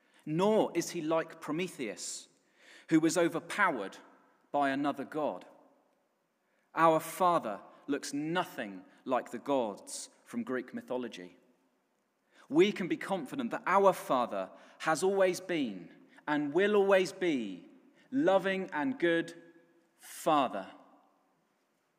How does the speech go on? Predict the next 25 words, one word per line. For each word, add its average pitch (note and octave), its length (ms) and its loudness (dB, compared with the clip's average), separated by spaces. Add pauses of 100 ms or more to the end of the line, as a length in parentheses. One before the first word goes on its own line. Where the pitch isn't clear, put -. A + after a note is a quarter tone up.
(3250)
There C#3 100 0
was C#3 140 -2
one G3 240 0
point A#2 360 -8 (1400)
when C3+ 120 0
I D3+ 140 4
became C#3 340 -4
a G#2+ 60 -8
father, F#2 420 -8 (480)
and B2+ 120 -2
that D3+ 120 0
was C#3+ 140 -8
in C#3 100 -4
twenty D3+ 400 -8
sixteen C3 680 -10 (1120)
at C#3+ 120 -4
Musgrove B2 560 -2
Hospital. A#2 520 -12 (1800)
My C3 140 2
wife D#3 340 2
was - 120 -4
in D3+ 100 -2
the C#3+ 60 -4
birthing B2+ 480 -4
pool, D3 320 -4